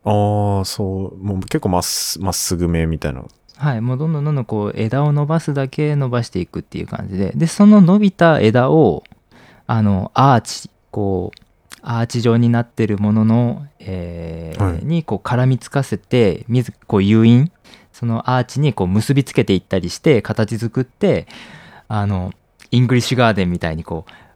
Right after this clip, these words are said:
Speaker 2: バラのアーチみたいなのがあったりしませんか？バラ園とか行ったらですね。
Speaker 1: バラのトンネルみたいな。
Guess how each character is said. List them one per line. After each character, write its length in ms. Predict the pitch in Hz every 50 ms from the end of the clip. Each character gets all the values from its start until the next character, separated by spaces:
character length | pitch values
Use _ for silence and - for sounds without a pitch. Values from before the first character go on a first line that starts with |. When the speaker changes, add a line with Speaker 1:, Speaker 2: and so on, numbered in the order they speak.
| _ _ _ -
Speaker 2:
バ 140 | - 110 123
ラ 140 | 143 170 180
の 160 | 180 175 - -
ア 120 | 165 180
ー 40 | 160
チ 160 | 123 - 110
み 100 | 101 98
た 100 | 90 98
い 60 | 92 87
な 60 | 85
の 40 | 85
が 100 | 82 87
あ 20 |
っ 60 | 92 -
た 100 | - 87
り 60 | 80
し 60 | -
ま 80 | 85 80
せ 120 | - 85
ん 20 |
か？ 80 | 82 82
バ 140 | 80 90 92
ラ 160 | 98 101 101
園 180 | 92 82 80 80
と 100 | - -
か 120 | - 82
行 80 | 85 -
っ 40 |
た 120 | _ - 80
ら 80 | -
で 120 | - - -
す 120 | - -
ね。 240 | 90 80 - - - _ _ _ _ _ -
Speaker 1:
バ 200 | 120 117 120 131
ラ 100 | 135 135
の 140 | 139 135
ト 160 | 127 - 135 131
ン 140 | 127 127
ネ 100 | 127 123
ル 120 | 117 123 123
み 100 | 127 117
た 100 | - 104
い 60 | 87
な。 340 | 92 98 95 - 104 95